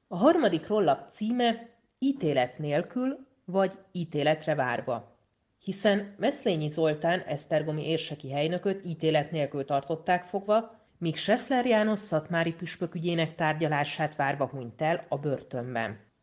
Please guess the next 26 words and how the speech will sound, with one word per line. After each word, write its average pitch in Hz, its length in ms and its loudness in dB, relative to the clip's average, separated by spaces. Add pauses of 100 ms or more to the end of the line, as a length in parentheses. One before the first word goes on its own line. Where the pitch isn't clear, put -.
(260)
A - 100 -8
fehér 247 380 6
mártírokat 214 840 2
ugyanígy 185 480 0
három 151 520 4 (120)
témakör 147 640 -2 (140)
köré 139 280 -2
csoportosítottuk. 208 1200 -2 (300)
Az 165 140 -12
első, 220 520 2
akik 180 260 -4
az 190 120 2
ifjúság 170 560 -4
nevelésével 151 760 0
foglalkoztak, 202 1080 0 (160)
köztük 175 540 -4
Tabódi 151 420 0
István 135 380 -4
a 98 120 -10
papneveléssel, 165 880 0
Lénárd 139 420 0
Ödön 170 260 0
pedig 131 240 -6
a 101 60 0
laikus 139 460 -4
ifjúsággal. 139 920 -4